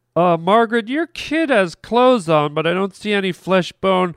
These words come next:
muscle, or tissue underneath the clothes." "So?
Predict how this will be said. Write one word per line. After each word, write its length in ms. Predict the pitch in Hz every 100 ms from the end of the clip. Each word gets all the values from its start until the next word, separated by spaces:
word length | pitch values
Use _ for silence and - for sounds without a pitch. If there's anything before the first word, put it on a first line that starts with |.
| - 135
muscle, 480 | 156 185 - 185 175
or 60 | 165
tissue 520 | - 202 - 160 151
underneath 440 | 143 143 143 147
the 80 | -
clothes." 640 | - 165 165 156 120 101 _ _ _
"So? 560 | - 151 143 170 180